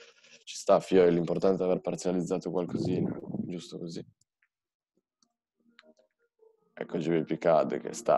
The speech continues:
facendo sentire tutto ciò di cui è capace a tutti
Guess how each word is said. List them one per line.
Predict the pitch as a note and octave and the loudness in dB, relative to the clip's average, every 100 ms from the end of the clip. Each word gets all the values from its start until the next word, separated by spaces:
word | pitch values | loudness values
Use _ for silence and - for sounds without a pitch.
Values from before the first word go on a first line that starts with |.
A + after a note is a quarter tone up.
| - | 0
facendo | - F2 - F2 F2 | -4 -4 0 0 2
sentire | F#2 F2 E2 F2+ F2+ F2 - _ _ _ _ _ _ _ _ _ _ _ _ | 0 0 0 2 4 4 0 _ _ _ _ _ _ _ _ _ _ _ _
tutto | - F2 F#2 | -8 -4 -4
ciò | - F#2 | 2 2
di | F2+ | 2
cui | F#2 F2+ | 2 2
è | |
capace | E2+ E2 F2 E2+ - - - _ | 0 0 2 2 0 -8 -8 _
a | F2+ | -18
tutti | - F2+ - F#2 | -8 -8 -2 -4